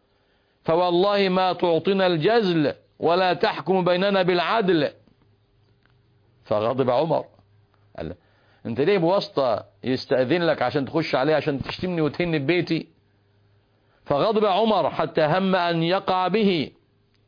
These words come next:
فأدركه الحر جليسه. وما أحسن أن يكون الإنسان جلساء صالحين، ما أجمل أن يكون الإنسان وزراء، يعني، من أهل التقوى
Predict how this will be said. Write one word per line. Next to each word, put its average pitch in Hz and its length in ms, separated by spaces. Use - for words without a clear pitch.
فأدركه 107 1160
الحر 101 340
جليسه. 123 560
وما 101 280
أحسن 107 320
أن 101 140
يكون 98 340
الإنسان 107 440
جلساء 101 420
صالحين، 120 580
ما 110 240
أجمل 117 300
أن 107 120
يكون 104 320
الإنسان 104 500
وزراء، 101 600
يعني، 95 520
من 95 160
أهل 120 180
التقوى 110 640